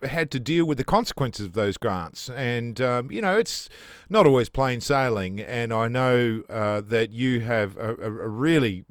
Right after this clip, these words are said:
great track record at this, including some recent announcements. So, you know, wh-, why don't we,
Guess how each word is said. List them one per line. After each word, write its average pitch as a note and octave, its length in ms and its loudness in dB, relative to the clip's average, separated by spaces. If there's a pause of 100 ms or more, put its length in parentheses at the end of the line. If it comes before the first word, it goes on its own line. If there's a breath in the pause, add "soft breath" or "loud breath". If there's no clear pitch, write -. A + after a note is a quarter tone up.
(140)
great A2+ 360 0
track - 240 -6
record G#2 580 0 (480 loud breath)
at A2+ 160 -4
this, C3 160 -2
including D3 400 0
some G2+ 200 -6
recent A#2 300 -2
announcements. G#2 640 -6
So, A#2+ 340 2 (400 loud breath)
you F#3+ 80 -2
know, B2 140 2
wh-, E3+ 800 0
why G3+ 160 4
don't F#3+ 140 2
we, D3 240 2